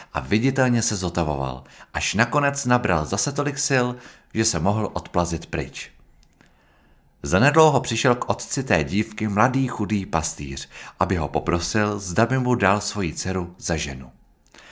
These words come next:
Ale starý pastýř byl zámožný a pyšný muž a tak výsměšně vykřiknul: „Až budeš mít tolik stát, dobytka jako já,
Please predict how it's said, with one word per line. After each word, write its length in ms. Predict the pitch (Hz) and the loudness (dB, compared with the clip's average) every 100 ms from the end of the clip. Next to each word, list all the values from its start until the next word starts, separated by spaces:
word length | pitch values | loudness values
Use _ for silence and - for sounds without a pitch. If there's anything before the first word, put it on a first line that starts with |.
| - - - - | -20 -20 -20 -2
Ale 180 | - 151 | 4 6
starý 340 | 127 131 131 95 | 6 4 4 4
pastýř 520 | 95 113 - 120 117 | 4 2 2 4 4
byl 160 | 85 | 2
zámožný 760 | 78 90 98 113 113 113 113 107 | 4 6 6 4 0 2 0 2
a 100 | 87 | 0
pyšný 500 | - 92 - 87 85 | 0 -2 -2 0 0
muž 340 | 78 69 - - - - | 0 -2 -8 -14 -18 -6
a 60 | 87 | -4
tak 240 | 82 76 | -4 -6
výsměšně 640 | - 104 - 101 90 - 85 | -2 0 0 -2 -2 -2 -2
vykřiknul: 640 | 78 - - - 65 60 - _ _ _ - - - - | -2 -4 -6 -6 -8 -10 -16 _ _ _ -20 -20 -8 0
„Až 200 | 92 85 | 0 2
budeš 340 | 92 151 151 | 4 6 6
mít 300 | 127 104 - | 4 2 6
tolik 260 | 147 151 - | 8 8 6
stát, 720 | - - 156 156 110 - - - - | 2 6 8 8 4 -4 -18 -20 -14
dobytka 560 | 90 104 120 139 - 82 | 4 6 8 6 4 4
jako 260 | 78 78 82 | 4 4 4
já, 400 | 90 95 71 | 4 4 -2